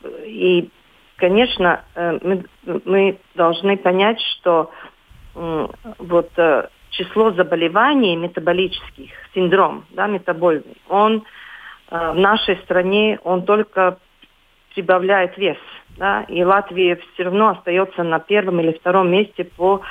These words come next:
смертности, э, именно от, эм, э, кардиоваскулярных заболеваний, да, и, и, э, поэтому, э, мы должны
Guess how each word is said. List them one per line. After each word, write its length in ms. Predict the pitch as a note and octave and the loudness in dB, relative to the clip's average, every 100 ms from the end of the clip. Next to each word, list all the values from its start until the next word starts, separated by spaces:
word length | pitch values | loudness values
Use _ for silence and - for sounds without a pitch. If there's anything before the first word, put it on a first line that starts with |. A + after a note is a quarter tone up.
| - - - | -16 -16 -12
смертности, 640 | - G3+ F#3 C#3 - _ - - _ - - - - - | 0 0 0 -8 -12 _ -20 -20 _ -20 -20 -20 -20 -8
э, 320 | D#3+ D#3+ D3+ | -2 2 2
именно 640 | - G3+ G3+ F#3 D#3+ E3 F3+ | 2 2 4 4 4 2 0
от, 140 | F3+ - | -2 -4
эм, 420 | F3 E3 D#3+ D3 - _ _ _ _ _ _ _ _ - | -2 0 -2 -6 -10 _ _ _ _ _ _ _ _ -8
э, 360 | F3 D#3+ D3 C#3+ - - | -2 0 2 0 -6 -2
кардиоваскулярных 960 | G3 G3 F3+ F3+ - F3+ G3+ F#3+ E3+ D#3 | 0 0 -2 -4 -4 0 2 0 -4 -6
заболеваний, 640 | E3+ G3+ G3 E3 C#3 G#1 - - | -4 -2 0 0 -2 -12 -16 -8
да, 200 | G3+ G3 - - - _ | -8 -8 -14 -20 -20 _
и, 480 | E3+ E3+ E3 D#3 D#3 - | -8 -4 0 2 0 -2
и, 340 | E3 E3 E3 - - - - - | 0 0 0 -8 -14 -14 -16 -2
э, 280 | D#3+ D#3 D3+ - | 2 4 2 0
поэтому, 600 | G3+ G3+ F#3+ F3+ F3 - - | 0 2 2 0 0 -6 -4
э, 240 | F3+ F3 - | 0 0 0
мы 120 | F#3+ | -2
должны 560 | G3 F#3 F3+ G3 G#3+ | 2 2 0 0 -2